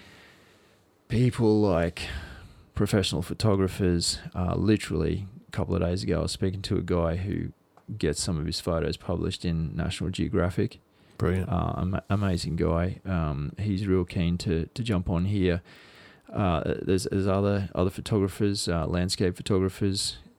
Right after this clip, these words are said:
Speaker 1: that, uh, are really keen to have a chat with us. There's, um,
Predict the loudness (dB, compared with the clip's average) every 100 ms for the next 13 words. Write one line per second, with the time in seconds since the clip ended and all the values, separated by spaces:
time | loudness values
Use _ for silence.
0 | -4 0 2 2 0 0 -2 0 2 2
1 | 0 -2 0 0 0 -2 -2 0 0 0
2 | 0 -2 -10 -20 -20 -20 -20 _ _ 6
3 | 8 8 6 2 2 4 2 0 -2 -4
4 | -6